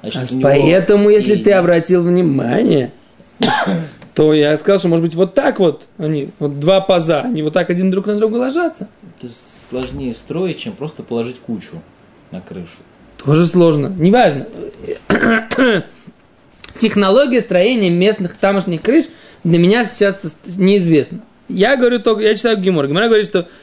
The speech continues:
Speaker 2: по Раби Мейру есть понятие постановления из-за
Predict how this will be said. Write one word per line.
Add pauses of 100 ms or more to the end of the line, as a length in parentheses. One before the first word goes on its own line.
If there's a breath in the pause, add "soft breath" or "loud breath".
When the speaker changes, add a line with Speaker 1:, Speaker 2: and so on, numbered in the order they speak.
(240 loud breath)
Speaker 2:
по
Раби
Мейру
есть
понятие
постановления
из-за